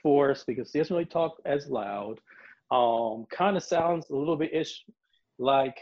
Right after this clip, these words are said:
Barry White, just not as, as deep.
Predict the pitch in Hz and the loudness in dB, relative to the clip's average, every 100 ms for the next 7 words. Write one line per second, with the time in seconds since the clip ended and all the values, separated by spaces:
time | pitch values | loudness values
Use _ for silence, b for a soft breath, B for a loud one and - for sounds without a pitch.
0 | - - - 175 147 151 143 120 127 135 | -20 -20 -20 -4 0 0 0 0 0 0
1 | - 120 - 104 117 127 131 - _ _ | -4 -14 -14 -16 -8 -4 -4 -6 _ _
2 | 127 139 151 - 147 139 123 143 147 151 | 0 2 0 -2 -2 -2 -6 -4 -4 -6